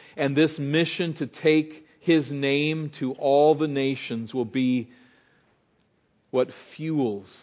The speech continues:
our everyday. I pray that you'd recalibrate us from the selfishness, the pettiness,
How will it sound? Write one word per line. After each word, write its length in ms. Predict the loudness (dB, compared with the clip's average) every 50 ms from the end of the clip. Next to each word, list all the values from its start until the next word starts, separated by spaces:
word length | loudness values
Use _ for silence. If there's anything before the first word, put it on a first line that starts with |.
| _ _ _ _ _ _ _ _ _ _ _ _ _ _ _ _
our 240 | -4 0 2 2 2
everyday. 640 | 2 0 0 -4 -4 -2 -2 -4 -4 -4 -10 -18 -20 _ _ _ _ _ _ _ _ _ _ _ _ _ _ _ _ _ _ _ _ _ _ _ _ _ _ _ _ _ _ _ _ _ _ _ _ _ _ _ _ _ -6
I 80 | -6
pray 380 | -6 -6 0 4 4 6 6 4
that 160 | 2 0 -2
you'd 320 | -2 -2 -2 -2 -4 -10 -12 _
recalibrate 960 | -2 -2 -2 -2 -4 -6 -2 0 2 4 4 4 2 2 0 2 2 2 2
us 180 | 0 -2 -2 -4 -8
from 140 | -8 -8 -6
the 120 | -6 -8 -10 -12 -14 -4 0
selfishness, 720 | 0 2 0 0 -2 -6 -8 -8 -8 -12 -12 -12 -12 -12 -16 -20 -12 _
the 80 | -6 -6
pettiness, 720 | -6 -8 -12 -4 -2 -2 0 0 -2 -6 -6 -8 -12 -14